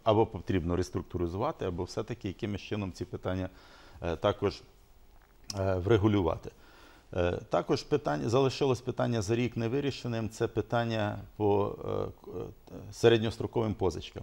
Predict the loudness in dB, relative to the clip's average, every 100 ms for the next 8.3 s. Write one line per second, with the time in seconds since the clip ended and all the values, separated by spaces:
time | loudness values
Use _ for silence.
0 | -8 -6 -2 -2 -2 -2 -2 -2 0 2
1 | 2 2 0 -2 -2 -2 -2 -4 -4 -6
2 | -4 -6 -6 -4 -4 -4 -6 -8 -6 -2
3 | 0 0 -2 0 2 2 4 2 0 -2
4 | -4 -4 -6 -4 2 2 2 -10 -20 -6
5 | 0 2 0 0 -2 -2 -4 -4 2 8
6 | 8 8 6 6 4 2 2 0 2 0
7 | 4 2 2 -2 -2 -4 -6 -6 -6 -2
8 | 0 0